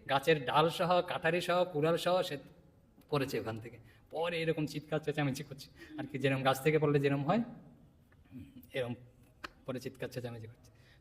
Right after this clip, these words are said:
তো চারিদিকে রটে গেছে যে এরকম এই বোকা আজকে এরম বোকামি করেছে, যেরম বোকামি কেউ করে। পণ্ডিতরা বলছে, "আমরা পেয়েছি।" বলছে, "একেই তো খুঁজছিলাম।"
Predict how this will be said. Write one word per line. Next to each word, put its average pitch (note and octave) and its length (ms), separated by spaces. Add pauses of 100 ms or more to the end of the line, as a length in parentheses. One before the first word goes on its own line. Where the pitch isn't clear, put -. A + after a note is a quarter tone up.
তো C3 60
চারিদিকে D3 600
রটে C#3 220
গেছে G3+ 280 (320)
যে C3+ 120
এরকম D3+ 380
এই C#3 220
বোকা D3+ 400 (240)
আজকে - 320
এরম D3 200
বোকামি C3+ 300
করেছে, C3 280 (460)
যেরম C3 220
বোকামি C3+ 280 (120)
কেউ E3+ 140
করে। F#3 240 (600)
পণ্ডিতরা B2+ 420
বলছে, C3+ 200
"আমরা B2+ 140
পেয়েছি।" B2+ 480 (2500)
বলছে, C3 200
"একেই F3 240
তো G#3+ 80
খুঁজছিলাম।" D#3+ 720